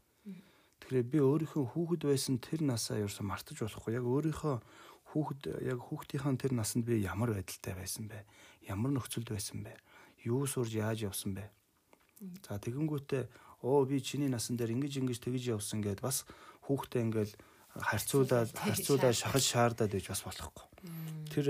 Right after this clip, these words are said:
Speaker 2: миний туулсан хүүхдийн нас, хүүхэд нас, энэ хүүхдийн туулж байгаа хүүхэд нас тэртээ дэргүй орчин нь ч өөр, цаг хугацаа нь ч өөр, а, бас, а, энэ нийгмийнх нь нөхцөл байдал, эсвэл тэр шинжлэх ухааны мэдэж мэдсэн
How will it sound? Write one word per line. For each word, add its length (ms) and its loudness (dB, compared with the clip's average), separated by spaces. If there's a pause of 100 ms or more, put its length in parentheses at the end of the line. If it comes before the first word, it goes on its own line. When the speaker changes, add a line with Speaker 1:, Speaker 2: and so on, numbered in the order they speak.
(140)
Speaker 2:
миний 400 4
туулсан 400 0
хүүхдийн 400 0
нас, 320 -2 (320)
хүүхэд 320 -2
нас, 240 -2
энэ 400 0
хүүхдийн 480 -2
туулж 320 0
байгаа 200 -2 (280)
хүүхэд 320 -2
нас 320 -6 (160)
тэртээ 320 -2
дэргүй 320 0
орчин 280 -4
нь 40 -2
ч 160 -2
өөр, 160 2
цаг 240 -4
хугацаа 320 -6
нь 80 -6
ч 80 -6
өөр, 200 -2 (680)
а, 320 -6
бас, 160 -6
а, 240 -8 (560)
энэ 400 -2 (340)
нийгмийнх 680 6
нь 160 6 (160)
нөхцөл 400 4
байдал, 320 4 (320)
эсвэл 320 0
тэр 160 0
шинжлэх 340 -2
ухааны 380 2
мэдэж 320 2
мэдсэн 640 0